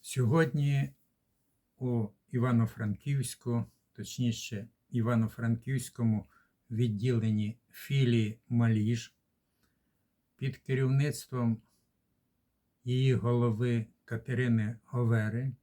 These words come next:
відбулася визначна подія.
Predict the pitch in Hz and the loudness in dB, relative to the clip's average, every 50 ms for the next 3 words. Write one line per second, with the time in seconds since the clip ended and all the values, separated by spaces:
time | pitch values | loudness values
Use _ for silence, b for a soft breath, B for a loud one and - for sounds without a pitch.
0 | _ _ _ _ _ _ _ _ _ _ _ _ _ _ _ _ _ _ _ _ | _ _ _ _ _ _ _ _ _ _ _ _ _ _ _ _ _ _ _ _
1 | _ _ _ _ _ _ _ _ _ _ _ _ _ _ _ _ _ _ _ - | _ _ _ _ _ _ _ _ _ _ _ _ _ _ _ _ _ _ _ -4
2 | 120 120 135 117 120 127 143 147 156 170 165 165 - - 165 156 151 143 143 - | 0 0 2 2 2 2 2 4 4 4 4 2 0 -2 -4 -4 -4 -4 -6 -10
3 | _ - 131 135 131 117 110 123 131 135 135 - - 143 139 139 135 127 131 - | _ -4 -2 0 0 2 2 2 0 0 -2 -4 -6 -4 -2 -2 -2 -2 -6 -10
4 | _ _ _ - 131 123 117 131 131 120 110 98 90 85 | _ _ _ -4 -2 0 2 2 4 4 2 2 0 -4